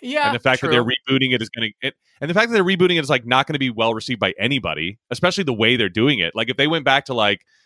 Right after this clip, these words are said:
Speaker 2: the original Colaspy Supo style animation, like, that would be great. But they're
Speaker 1: Yeah.
Speaker 2: doing it,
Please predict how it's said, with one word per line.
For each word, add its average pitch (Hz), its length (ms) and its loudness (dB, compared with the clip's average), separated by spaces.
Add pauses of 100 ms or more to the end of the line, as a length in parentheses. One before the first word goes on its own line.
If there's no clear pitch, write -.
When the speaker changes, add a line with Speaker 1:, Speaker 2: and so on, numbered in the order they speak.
(120)
Speaker 2:
the 123 80 0
original 117 420 -2
Colaspy 113 760 -2
Supo 110 680 0
style 107 400 0
animation, 104 560 -4
like, 90 280 -4 (520)
that 127 80 2
would 156 120 2
be 123 80 -2
great. 143 440 0 (280)
But 98 360 -2
they're 190 220 -2
Speaker 1:
Yeah. - 60 0
Speaker 2:
doing 127 220 0
it, 113 160 0